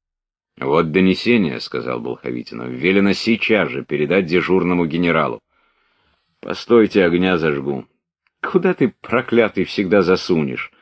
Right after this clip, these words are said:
обращаясь к денщику, сказал тянувшийся человек. Это был Щербинин, адъютант Коновницына. «Нашёл, нашёл», прибавил он.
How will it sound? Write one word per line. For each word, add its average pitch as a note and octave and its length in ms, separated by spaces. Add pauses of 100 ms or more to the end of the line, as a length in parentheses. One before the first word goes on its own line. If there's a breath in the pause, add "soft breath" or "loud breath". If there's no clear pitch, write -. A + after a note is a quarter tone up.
(160)
обращаясь D2+ 680
к B1 60
денщику, D#2 760
сказал D2 440
тянувшийся C2+ 640
человек. B1 560 (500)
Это D2+ 180
был D#2+ 160
Щербинин, D2 800 (100)
адъютант C#2+ 600
Коновницына. B1+ 760 (440)
«Нашёл, D2+ 380
нашёл», C2+ 500
прибавил A#1+ 500
он. A1 180